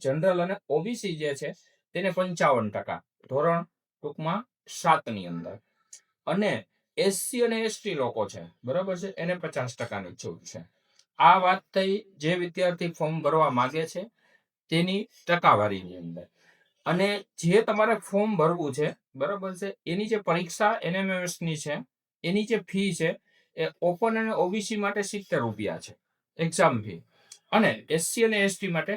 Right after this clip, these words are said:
પચાસ રૂપિયા રહેશે, બરાબર? હવે વાત કરીએ કે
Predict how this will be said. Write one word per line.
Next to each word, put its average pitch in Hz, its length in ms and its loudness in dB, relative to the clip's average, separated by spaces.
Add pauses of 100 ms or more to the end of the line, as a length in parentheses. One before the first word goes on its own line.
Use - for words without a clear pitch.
(220)
પચાસ 110 360 -4
રૂપિયા 85 320 -10
રહેશે, 82 220 -12 (500)
બરાબર? 202 240 -4 (340)
હવે 165 260 6
વાત 190 180 8 (120)
કરીએ 226 280 2 (1040)
કે 135 100 -10